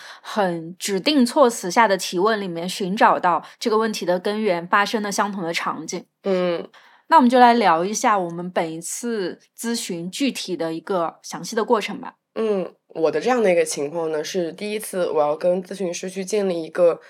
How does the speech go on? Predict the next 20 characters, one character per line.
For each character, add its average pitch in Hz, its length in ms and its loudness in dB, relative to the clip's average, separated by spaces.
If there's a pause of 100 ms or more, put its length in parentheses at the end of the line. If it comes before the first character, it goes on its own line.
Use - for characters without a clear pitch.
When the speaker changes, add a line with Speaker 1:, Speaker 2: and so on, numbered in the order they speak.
Speaker 2:
了 156 200 4
解 190 140 -2
的 190 100 -2
过 254 220 2
程 - 220 -8
嘛。 - 160 -8
Speaker 1:
嗯。 196 260 -6 (100)
Speaker 2:
所 - 140 -6
以 185 60 0
我 - 20 -2
跟 190 100 4
他 196 80 2
讲 170 280 -2
了 147 80 -2
一 147 100 -4
下， 151 380 0 (260)
呃， 156 180 -2
我 156 220 0
失 196 280 -4
恋 220 340 0